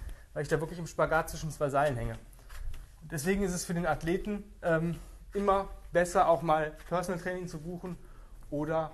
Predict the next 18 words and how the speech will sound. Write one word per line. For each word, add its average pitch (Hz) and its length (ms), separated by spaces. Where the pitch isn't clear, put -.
halt 143 260
wirklich, 147 480
ähm, 143 360
in 151 100
die 143 100
spezialisierten 135 680
Kurse 143 280
zu 139 120
kommen 131 220
und 131 60
sich 120 140
da 135 220
zu - 100
verbessern, 127 500
wenn 131 160
es 123 180
möglich 131 360
ist. - 340